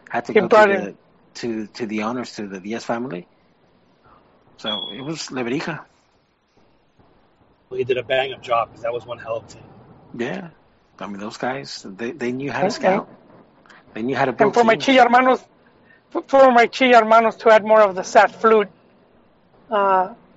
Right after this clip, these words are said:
Speaker 2: he came to Guadalajara to help Vergara, and, and that didn't last long, man.
Speaker 1: No.
Speaker 2: <laughs> Which I thought, you know, this is good. Uh, you know, the Chivas Supremo might learn a thing or two.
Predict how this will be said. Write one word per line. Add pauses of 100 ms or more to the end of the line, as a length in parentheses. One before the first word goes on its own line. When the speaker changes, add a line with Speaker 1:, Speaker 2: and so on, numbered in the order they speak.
(580)
Speaker 2:
he
came
to
Guadalajara
to
help
Vergara,
and,
and (920)
that
didn't
last
long,
man. (340)
Speaker 1:
No. (240)
Speaker 2:
<laughs>
Which
I
thought, (380)
you
know,
this
is
good. (100)
Uh, (560)
you
know,
the
Chivas
Supremo
might
learn
a
thing
or
two.